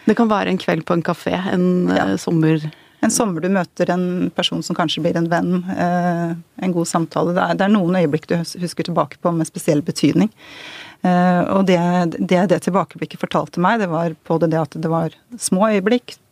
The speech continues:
Speaker 2: de kostet ikke noe penger, det var ikke noen store planer bak disse øyeblikkene. Og det var også en sånn viktig rettesnor når jeg da skulle tenke litt fremover. Det er kanskje ikke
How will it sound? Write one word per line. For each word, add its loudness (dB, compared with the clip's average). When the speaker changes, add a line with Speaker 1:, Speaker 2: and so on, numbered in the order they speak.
Speaker 2:
de 2
kostet -4
ikke -8
noe -2
penger, 0
det -2
var 0
ikke -10
noen 0
store -2
planer 0
bak -4
disse -2
øyeblikkene. -2
Og -2
det 4
var 2
også -2
en -2
sånn 2
viktig 0
rettesnor -2
når 2
jeg 0
da 2
skulle -4
tenke 2
litt 2
fremover. -2
Det -10
er -2
kanskje 0
ikke -2